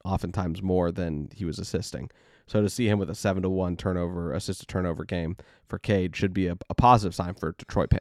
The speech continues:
fans. And if you're a Detroit fan that watched this game and stuck with it, man,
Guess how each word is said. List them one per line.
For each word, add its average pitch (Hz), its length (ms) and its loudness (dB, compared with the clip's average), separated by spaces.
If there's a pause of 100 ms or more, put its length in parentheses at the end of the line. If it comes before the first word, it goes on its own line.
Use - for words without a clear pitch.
fans. 78 420 -6 (1600)
And 110 80 4
if 127 80 4
you're 196 100 10
a 180 40 8
Detroit 110 480 4
fan 110 240 6
that 95 100 2
watched 95 320 2
this 104 180 0
game 104 360 4
and 71 180 -6
stuck - 360 0
with 101 180 2
it, 101 200 2 (480)
man, 85 360 -6